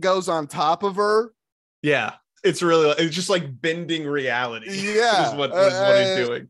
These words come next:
Speaker 1: it's kinda cool, actually. It's a ver-, it's a very strange,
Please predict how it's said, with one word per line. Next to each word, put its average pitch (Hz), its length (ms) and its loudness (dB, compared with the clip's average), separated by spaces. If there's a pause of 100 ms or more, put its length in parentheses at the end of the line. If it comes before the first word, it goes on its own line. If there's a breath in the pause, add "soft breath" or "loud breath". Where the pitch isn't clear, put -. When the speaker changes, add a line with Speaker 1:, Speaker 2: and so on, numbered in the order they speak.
(120)
Speaker 1:
it's 202 220 -2
kinda 262 360 0
cool, 247 600 2
actually. 151 680 -2
It's 139 160 -8
a 165 100 -6
ver-, 190 260 -2
it's 185 140 -4
a 190 80 -4
very 202 380 -4
strange, 190 640 -4